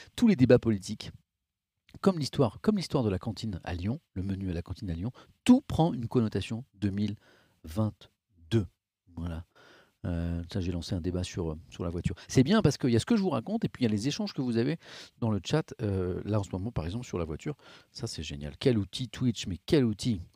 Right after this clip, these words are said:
quel outil. Euh, donc ça, c'est la une du bien public. Je vois que Centre Presse,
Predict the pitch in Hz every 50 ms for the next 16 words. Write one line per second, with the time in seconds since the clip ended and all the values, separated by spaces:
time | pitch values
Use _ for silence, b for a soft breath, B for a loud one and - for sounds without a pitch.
0 | _ _ - 170 160 139 127 110 - - 92 82 B B B B B B B B
1 | B - 107 104 104 98 98 98 98 95 90 92 113 - _ _ _ _ _ -
2 | 98 90 - - 156 147 - - 104 98 98 98 95 82 - _ _ _ _ _
3 | 92 98 104 101 92 85 80 - - 76 95 139 170 - - - 208 208 208 208
4 | - _ _ _ _ _ _ _ _ _ _ _ _ _ _ _ _ _ _ -
5 | - 95 98 90 101 101 - - - 117 - - 110 95 - - 110 110 107 -
6 | - - - -